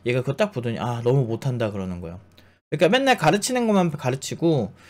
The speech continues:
제가 소비자가 까다로워야 된다 그랬잖아요. 상고 애들 공부 못하는 애들 되게 많거든요. 그러다 보니까 영어도 굉장히 중학생 수준의 영어 위주로 뭐 가르치고 막 그랬어요. 그리고 그러다 보니까 이제 수준이 높지 않으니까 영어 강사도,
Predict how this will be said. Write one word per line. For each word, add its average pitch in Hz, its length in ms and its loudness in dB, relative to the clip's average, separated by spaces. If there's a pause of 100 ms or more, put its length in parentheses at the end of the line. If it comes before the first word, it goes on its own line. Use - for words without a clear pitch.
(140)
제가 156 200 4
소비자가 240 400 4
까다로워야 247 460 6
된다 170 240 2
그랬잖아요. 113 420 -2
상고 226 300 4
애들 185 220 4
공부 135 260 -2
못하는 151 320 -2
애들 131 80 0
되게 120 200 -2
많거든요. 101 600 -2
그러다 151 240 4
보니까 147 600 2 (340)
영어도 185 460 4
굉장히 208 640 2
중학생 214 480 0
수준의 196 480 2
영어 135 400 2
위주로 120 440 0
뭐 110 140 0
가르치고 135 500 -4
막 117 140 -2
그랬어요. 123 640 -2
그리고 120 400 -2 (480)
그러다 185 300 6
보니까 170 340 2
이제 135 120 0
수준이 247 320 0
높지 160 260 2
않으니까 123 360 0 (160)
영어 165 300 4
강사도, 156 880 4